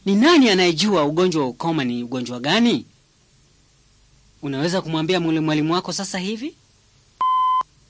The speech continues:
Mke wa Naamani alikuwa na mfanyakazi wa kike au mjakazi aliyekuwa Mwisraeli.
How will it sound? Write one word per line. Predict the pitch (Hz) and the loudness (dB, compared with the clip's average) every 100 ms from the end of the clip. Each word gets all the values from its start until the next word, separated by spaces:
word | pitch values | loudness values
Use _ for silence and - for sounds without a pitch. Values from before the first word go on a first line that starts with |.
| _ _ _ _ _ _ _ _ _ _ _ _ _ _ _ _ _ _ _ _ | _ _ _ _ _ _ _ _ _ _ _ _ _ _ _ _ _ _ _ _
Mke | 190 285 262 | -2 2 2
wa | 185 | 2
Naamani | 160 156 220 262 117 110 - - | 2 4 4 4 2 -6 -14 -4
alikuwa | 156 160 226 | -2 0 0
na | 156 | 0
mfanyakazi | 147 135 127 190 214 208 | 0 -2 -2 0 2 4
wa | 147 | 2
kike | 175 226 - 120 - _ | 0 -2 -2 -8 -10 _
au | 175 196 | 2 4
mjakazi | 156 143 135 - 196 127 127 139 - - | 4 4 2 2 2 2 -2 -6 -14 -2
aliyekuwa | 214 226 226 247 165 | 2 4 4 4 6
Mwisraeli. | 143 135 135 160 311 139 | 4 4 2 4 4 2